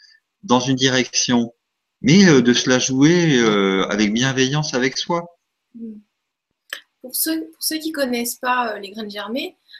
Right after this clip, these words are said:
Speaker 2: euh, c'est vraiment très subtil, très délicat. C'est, c'est un délice
Speaker 1: Ouais.
Speaker 2: de manger, euh,
Speaker 1: Ouais.
Speaker 2: ça. Et, euh, et, et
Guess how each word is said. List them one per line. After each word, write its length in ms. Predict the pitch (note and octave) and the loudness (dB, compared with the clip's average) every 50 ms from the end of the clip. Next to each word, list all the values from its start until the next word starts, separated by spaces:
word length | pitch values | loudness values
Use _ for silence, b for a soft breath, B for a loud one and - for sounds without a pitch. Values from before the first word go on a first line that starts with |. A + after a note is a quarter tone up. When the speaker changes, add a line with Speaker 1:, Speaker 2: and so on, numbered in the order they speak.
| B B - - | B B -14 -10
Speaker 2:
euh, 80 | A3 G3 | -8 -6
c'est 180 | - - A#3+ | -6 -6 -6
vraiment 340 | G#3 A#3 B3 C4+ D4+ D#4 D#4 | -4 -4 -4 -4 -6 -6 -8
très 260 | - - - - D#4+ | -10 -10 -8 -6 -4
subtil, 600 | D#4+ - - B3+ - - - - D4 D4+ D#4 D4+ | -4 -4 -4 -6 -8 -8 -6 -4 -4 -2 -4 -4
très 240 | - - - C#4+ C#4 | -6 -6 -6 -6 -4
délicat. 540 | A3+ C4 A#3 B3 A#3+ A#3+ - C#4+ C#4+ C#4+ C#4 - | -4 -4 -4 -6 -4 -4 -2 -2 -2 -2 -4 -6
C'est, 380 | - - A#3 A3 G#3 G#3 G3 F#3+ | -6 -6 -4 -4 -4 -4 -4 -6
c'est 140 | - - | -6 -6
un 120 | G#3+ G3+ G#3 | -6 -6 -4
délice 260 | G3+ C#4+ C#4+ C#4 C4+ | -4 -4 -4 -2 -2
Speaker 1:
Ouais. 140 | - - F4+ | -4 -4 -6
Speaker 2:
de 60 | G4+ | -8
manger, 500 | - - _ _ _ - - A3+ A3 - | -12 -16 _ _ _ -12 -10 -8 -8 -6
euh, 140 | F#3+ F#3 F#3 | -6 -4 -2
Speaker 1:
Ouais. 120 | - F#3+ | 0 0
Speaker 2:
ça. 80 | F3+ F3+ - - _ _ _ _ _ - - - - _ B B B B B B B B B B | -2 -2 -6 -14 _ _ _ _ _ -18 -18 -18 -18 _ B B B B B B B B B B
Et, 240 | - A3+ A3+ A3 A3 | -4 -4 -2 -2 -4
euh, 280 | G#3 G#3 G3+ G3+ G3+ G3+ G3+ G3 _ _ | -4 -6 -8 -8 -10 -12 -14 -16 _ _
et, 180 | - A#3+ A#3 - _ _ _ G3+ | -8 -8 -8 -10 _ _ _ -10
et 260 | G#3 A3 A3+ A3+ - | -6 -4 -4 -4 -6